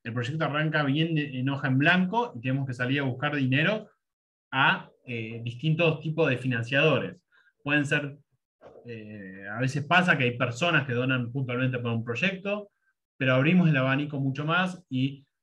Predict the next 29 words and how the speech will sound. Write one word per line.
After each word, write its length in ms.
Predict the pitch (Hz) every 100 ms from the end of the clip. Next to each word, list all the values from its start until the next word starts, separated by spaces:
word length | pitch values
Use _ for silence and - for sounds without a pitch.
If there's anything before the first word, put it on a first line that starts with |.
| _ 143 -
también 420 | - 120 131 131 123
golpeamos 340 | 120 123 135
la 140 | 131 113
puerta 220 | 131 127
del 100 | 113
Estado, 640 | - 185 170 170 196 - _ _ _
porque 240 | 117 107 110
consideramos 520 | 110 113 123 139 127
que 360 | 117 110 107 107
en 320 | 113 107 107
todo 100 | 147
este 140 | 147
abanico 500 | 143 131 139 135 131
de 60 | 117
los 180 | 107 104
derechos 460 | 107 131 135 127 117
que, 220 | 110 101 101 98 90
por 100 | 110
los 140 | 110
cuales 240 | 123 120 117
queremos 320 | 117 120 117
trabajar, 420 | 110 110 175 185
el 80 | 143
Estado 640 | 110 - 147 151 151 151 - _ -
es 220 | 160 156
un 80 | 139
garante 340 | 123 131 123
de 60 | 117
derechos, 560 | 120 160 160 170 160